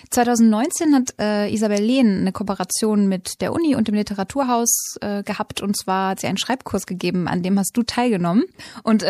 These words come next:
an einem Wochenende, sagtest du gerade, war das, ne? Äh, was habt ihr gemacht? Weil ich stell mir auch vor, dass es ein kurzer Zeitraum ist, in dem man, ja, so einen Workshop miterlebt. Was für Techniken sind dir hängen geblieben? Was hast du gelernt? Mit wem konntest du dich austauschen?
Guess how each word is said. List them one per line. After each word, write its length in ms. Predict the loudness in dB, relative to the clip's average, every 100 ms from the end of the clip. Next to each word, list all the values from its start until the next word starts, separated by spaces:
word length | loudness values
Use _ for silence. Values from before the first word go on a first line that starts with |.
| 2
an 140 | 2
einem 240 | 0 0 -2
Wochenende, 380 | -4 -2 -2
sagtest 360 | -4 -8 -8 -8
du 60 | -4
gerade, 280 | -4 -4
war 100 | -4
das, 260 | -4 -4 -2
ne? 140 | 0 0 -4 0
Äh, 160 | 0 0
was 180 | -4
habt 180 | -6 -4
ihr 500 | -2 0 0 0 -2
gemacht? 460 | -2 0 0 -2 -6
Weil 160 | -4 -4
ich 100 | -6 _
stell 240 | -10 0 2
mir 140 | 2
auch 60 | 0
vor, 200 | 0 0
dass 160 | 0
es 140 | -2 -4 -2
ein 80 | -2
kurzer 280 | -2 -2 -4
Zeitraum 400 | -4 -2 -2 0
ist, 220 | -2 -4 -8 -4
in 100 | 0
dem 160 | 2 2
man, 380 | 2 2 0 -2 -8 -2
ja, 220 | 2 2
so 100 | 2
einen 80 | 0
Workshop 460 | -2 -2 -2 -4 2
miterlebt. 1040 | 2 2 -4 -2 0 2 2 0 -4 -8 -8 _ _ -14 -14 -8
Was 200 | -2 -2 -2 -6
für 120 | -4
Techniken 420 | -2 -2 -2 -4 -4
sind 160 | -4
dir 60 | -2
hängen 200 | -2 -2
geblieben? 680 | -2 -4 -4 0 0 0 0
Was 300 | -2 -4 -6
hast 140 | -6
du 60 | 0
gelernt? 880 | 2 2 2 0 -2 -4 -6 -6 -2
Mit 180 | 0 2
wem 140 | 0
konntest 280 | 0 -2 -4
du 40 | -6
dich 180 | -4
austauschen? 880 | -2 -2 -4 -4 -4 -4 -4 -2 -4